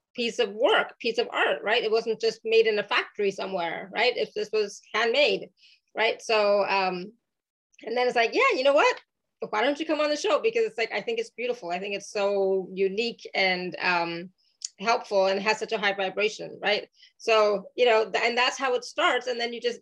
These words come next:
you keep going, right? So it, it's not like you, then you suddenly stopped and it's like, "Well, I'm just gonna go on to Laura's show and then, then that's it." No, you kept, you kept doing your own thing. You kept painting, you kept,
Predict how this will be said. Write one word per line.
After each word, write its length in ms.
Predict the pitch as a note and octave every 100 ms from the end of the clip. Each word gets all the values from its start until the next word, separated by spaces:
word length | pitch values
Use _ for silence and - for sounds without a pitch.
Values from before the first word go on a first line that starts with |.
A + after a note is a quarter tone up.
| _
you 180 | A3 A3
keep 360 | - C4+ G#3
going, 460 | A3 A#3+ C#4 A#2+ - _ -
right? 260 | A3+ B3
So 180 | - A3
it, 140 | G#3 G3
it's 160 | A3+
not 160 | A#3+ B3
like 200 | A3+ A3
you, 200 | G#3+ G3+ G3 G3
then 140 | G#3+
you 80 | G3+
suddenly 320 | A3+ G#3 G#3
stopped 420 | - A3 G#3+ G#3
and 100 | G#3
it's 120 | G3
like, 180 | G3+ F#3+ - _ _ _ -
"Well, 220 | - G#3+
I'm 160 | G#3 G#3+
just 100 | G#3+
gonna 160 | A3+
go 60 | G#3
on 80 | G#3
to 60 | G3+
Laura's 300 | G3+ G3+ -
show 200 | C4+ A#3+
and 100 | G#3+
then, 120 | G#3
then 140 | F#3+
that's 240 | F#3 F#3+ C4+
it." 120 | A#3+
No, 180 | A#3 B3+
you 160 | G#3+ A3
kept, 240 | B3 - _
you 180 | G3 G3+ -
kept 220 | A3 F#3+
doing 220 | F3 A3 G#3+
your 160 | G#3+
own 200 | G#3 G#3
thing. 280 | - C4 B3+
You 80 | G3+
kept 240 | G3+ G3
painting, 440 | A3+ A3 G#3+ A3+ G#3
you 120 | G3
kept, 240 | G#3 F#3+